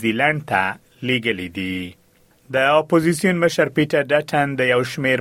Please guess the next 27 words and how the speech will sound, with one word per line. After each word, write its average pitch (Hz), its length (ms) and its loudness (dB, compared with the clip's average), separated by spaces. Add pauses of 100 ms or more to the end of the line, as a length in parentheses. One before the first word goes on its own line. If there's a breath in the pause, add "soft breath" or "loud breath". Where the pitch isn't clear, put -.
(120)
پارلماني 120 680 0
غړو 135 300 2
لخوا 98 260 0 (540 loud breath)
په 117 200 2 (140)
تبعیض 127 460 -2
تورن 98 320 0
شوی. 92 300 0 (460 loud breath)
ښاغلي 113 440 -2
ډټن 127 380 -2
څو 147 140 0
ورځې 120 260 2
وړاندې 127 440 0
ویلي 135 280 0
و 110 200 0
چې 135 120 0 (540 loud breath)
استرالیا 123 540 0 (120)
ته 123 240 0
د 113 160 -2
هغو 127 300 0
فلسطینیانو 123 760 0 (180)
د 110 160 2
ننوتلو 113 600 0
مخنیوی 123 460 0
وشي 143 340 -4
چې 143 120 0 (500 loud breath)
په 123 100 -2 (180)
غزې 117 400 0